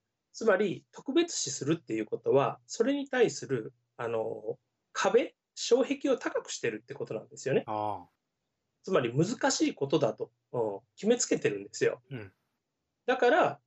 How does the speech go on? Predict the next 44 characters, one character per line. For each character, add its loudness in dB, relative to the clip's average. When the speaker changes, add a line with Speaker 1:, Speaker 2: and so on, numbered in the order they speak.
Speaker 1:
学 4
ぶ -6
機 -18
会 2
を 4
ど 6
ん -4
ど -2
ん -10
逃 4
し -6
ち -10
ゃ -6
う -20
ん -20
で -20
す。 -20
う -10
ん。 -12
そ 8
う 4
い -4
う、 0
え 2
ー、 -20
特 -2
別 2
な 6
こ -6
と 6
を 4
学 2
ぶ、 0
特 -6
別 0
な 6
準 2
備 -6
が -2
で 0
き -14
て -2
な -2
い -6